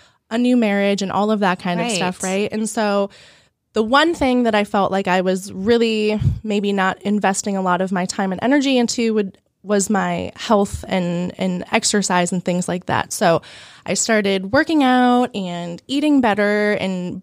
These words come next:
Speaker 1: just being more mindful of what I was doing with my body and what I was
Speaker 2: Mm-hmm.
Speaker 1: putting into my body. That was kind of where it all started.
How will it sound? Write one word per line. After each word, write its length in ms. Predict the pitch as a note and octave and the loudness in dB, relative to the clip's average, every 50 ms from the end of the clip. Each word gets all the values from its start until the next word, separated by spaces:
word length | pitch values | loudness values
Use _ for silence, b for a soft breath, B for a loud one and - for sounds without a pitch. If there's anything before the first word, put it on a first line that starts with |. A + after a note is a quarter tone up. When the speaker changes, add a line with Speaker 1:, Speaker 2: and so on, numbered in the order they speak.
| - - | -14 -8
Speaker 1:
just 220 | - A#3 A3+ - - | -6 -6 -4 -4 0
being 160 | C4 C4+ C4 | 0 2 2
more 180 | A#3+ A3+ G#3+ G#3 | 2 2 2 2
mindful 640 | G3+ G3 F#3 F#3+ G#3 A3+ A3 - - F#3+ F3 F3 | 2 0 0 2 0 0 0 -2 -4 -4 -4 -4
of 180 | F3+ F#3 F3 - | -4 -6 -6 -6
what 240 | F#3+ G3 F#3+ - - | -4 -2 -2 0 0
I 100 | F#3+ F#3 | -2 0
was 200 | F3+ F#3+ F#3+ F3+ | 0 -2 -2 -2
doing 320 | F#3+ G#3 G3 F#3 F3+ F3+ F#3 | -2 -2 -4 -4 -2 0 2
with 200 | A3+ B3 - A#3 | 2 2 4 2
my 140 | G#3+ F#3+ G3 | 2 2 2
body 300 | F3 F3 F3 F3 F3+ F3 | 0 0 -2 -2 -2 0
and 140 | F#3 A3+ G#3 | 0 2 2
what 120 | - G3+ | 2 2
I 80 | F#3 F3+ | 2 0
was 160 | F3 F3+ F3+ | 0 -2 -2
Speaker 2:
Mm-hmm. 80 | - - | -4 -6
Speaker 1:
putting 240 | F#3+ F3 F3 - - - | -8 -8 -8 -8 -6 -2
into 420 | - B3+ C4 C4+ C#4+ C4+ - - G3+ | 2 4 6 6 6 4 2 -2 -4
my 180 | E3+ - - | -4 -4 -4
body. 500 | - - E2+ F#2 D3 G3 G3 G3+ G#3+ A3 b b b b b b b b b | -6 -6 -6 -8 -6 -6 -6 -6 -6 -6 b b b b b b b b b
That 100 | - G#3 G3+ | -4 -2 -2
was 100 | G#3+ G#3 | -2 0
kind 200 | - A#3 G#3+ G#3 | 0 0 0 0
of 80 | G3 G3 | 0 0
where 180 | G3 F#3+ F#3+ | 0 0 0
it 120 | F#3 F3+ - | 0 0 0
all 160 | F3+ F3 E3 | 0 0 0
started. 960 | F#3+ - - - - - - F#3 D3+ E3+ F3+ F#3+ G#3+ A3+ A#3+ B3+ C4+ B3+ B3+ | -2 -2 -4 -4 -4 -4 -2 0 0 0 0 0 0 0 2 2 0 0 -2